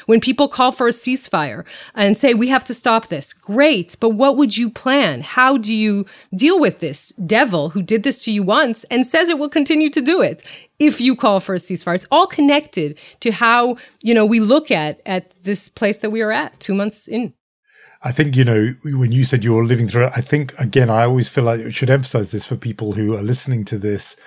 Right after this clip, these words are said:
Speaker 2: podcast outside Israel and don't get to see you on the nightly news every night inside Israel, that you particularly have a kind of locus here. You are the one very often on air hearing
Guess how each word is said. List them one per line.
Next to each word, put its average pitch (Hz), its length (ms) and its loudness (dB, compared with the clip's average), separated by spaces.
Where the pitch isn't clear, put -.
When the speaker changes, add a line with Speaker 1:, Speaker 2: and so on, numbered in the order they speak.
Speaker 2:
podcast 110 460 -2
outside 139 600 0
Israel 101 280 -4
and 101 160 -4
don't 113 220 -2
get 110 200 -8
to - 60 -14
see - 180 -8
you 107 120 -2
on 101 80 -6
the 104 80 -4
nightly 104 300 -6
news 135 440 -2
every 120 240 0
night 110 280 0
inside 139 480 0
Israel, 90 540 -10
that 135 100 -10
you 123 260 2
particularly 104 760 -4
have 107 280 -2
a 101 100 -2
kind 101 220 -8
of 95 80 -8
locus 120 500 0
here. 104 120 -6
You 113 360 2
are 120 160 4
the 107 100 0
one 104 380 -2
very 107 280 0
often 104 300 -6
on 110 240 -8
air 98 200 -8
hearing 131 640 0